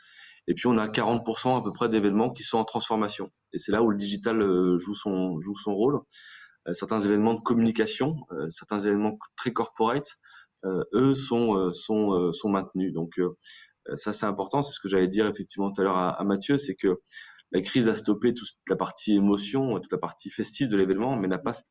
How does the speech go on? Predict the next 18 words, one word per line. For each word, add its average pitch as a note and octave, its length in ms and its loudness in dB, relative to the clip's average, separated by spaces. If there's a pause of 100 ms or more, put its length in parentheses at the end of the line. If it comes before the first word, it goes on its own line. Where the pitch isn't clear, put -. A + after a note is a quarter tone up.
(140)
stoppé A#2 440 -2
la, G#2+ 180 0
le - 140 -2
passage A2+ 400 -2
et - 20 -2
la F2 60 0
diffusion G#2 340 -4
de G#2+ 60 2
messages. A2 440 0 (460)
Et F2+ 60 -2 (220)
pour G2+ 120 0
nous, B2 180 4
nous, F#2 380 2
agence G2+ 280 -2
corporate, G2+ 500 -4
c'est - 160 -6
essentiel G#2 420 -4
de F#2 80 -4